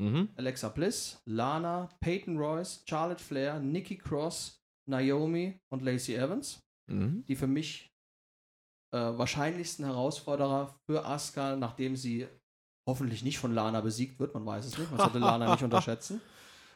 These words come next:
Speaker 2: äh, sind dann natürlich Peyton Royce
Speaker 1: Ja.
Speaker 2: und Lacey Evans.
Speaker 1: Ja.
Speaker 2: Eventuell wird da auch Naomi noch was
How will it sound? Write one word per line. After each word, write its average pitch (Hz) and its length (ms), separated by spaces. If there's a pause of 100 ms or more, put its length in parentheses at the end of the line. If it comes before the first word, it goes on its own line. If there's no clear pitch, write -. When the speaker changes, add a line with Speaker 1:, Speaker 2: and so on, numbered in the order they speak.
(120)
Speaker 2:
äh, 135 460
sind 185 440
dann 156 140
natürlich 143 580
Peyton 160 320
Royce 156 560 (380)
Speaker 1:
Ja. 104 100
Speaker 2:
und - 60
Lacey 131 280
Evans. 185 460 (120)
Speaker 1:
Ja. 104 180 (680)
Speaker 2:
Eventuell 151 540
wird 151 160
da 143 100
auch 131 120
Naomi 120 460
noch 107 240
was - 280